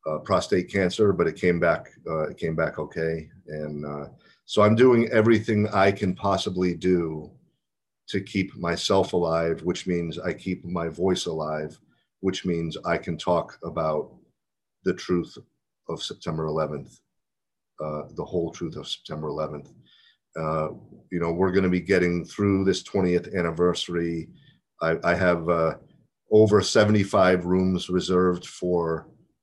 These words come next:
friends and family and, and people from, uh, the military, people from the intelligence community, um, all people who have had,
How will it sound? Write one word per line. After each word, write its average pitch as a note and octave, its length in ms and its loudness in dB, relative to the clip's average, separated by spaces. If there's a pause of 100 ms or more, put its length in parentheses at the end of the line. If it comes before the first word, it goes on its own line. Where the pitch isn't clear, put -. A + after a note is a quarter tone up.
(240)
friends F#2+ 480 0
and E2+ 140 -2
family F2 600 2
and, D#2+ 300 -4
and D#2+ 260 -8
people F2+ 340 -6
from, E2 600 -6 (440)
uh, E2 220 0
the E2+ 120 -2
military, F2+ 600 2
people E2+ 280 -6
from E2+ 220 -8
the E2 100 -4
intelligence E2+ 560 -4
community, E2 720 -8 (500)
um, D#2 500 -4 (120)
all F#2 320 2
people F#2 380 -4
who F2+ 260 -2
have E2+ 160 2
had, E2 480 -4